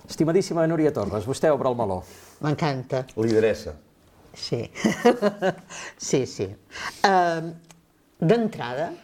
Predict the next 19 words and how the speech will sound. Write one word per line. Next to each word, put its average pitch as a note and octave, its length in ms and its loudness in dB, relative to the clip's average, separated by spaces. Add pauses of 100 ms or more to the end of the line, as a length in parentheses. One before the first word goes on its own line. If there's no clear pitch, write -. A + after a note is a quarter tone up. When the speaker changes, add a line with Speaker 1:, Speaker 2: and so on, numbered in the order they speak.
(420)
Speaker 2:
el F#3 160 4
primer D3 640 0
que D3+ 100 -10
se D#3+ 140 -4
m'acut D3+ 480 -2
és - 140 -2
que E3 100 2
qüestiono C#3 600 -6
les A#2 180 -10
dades, - 540 -14 (760)
perquè D3+ 580 2
la F3 380 6
cuina D#3+ 400 0
que D#3 160 0
hi D#3 40 4
ha D3 80 0
al C#3 120 -6
darrere, D3 520 0 (280)
eh, C3+ 680 -4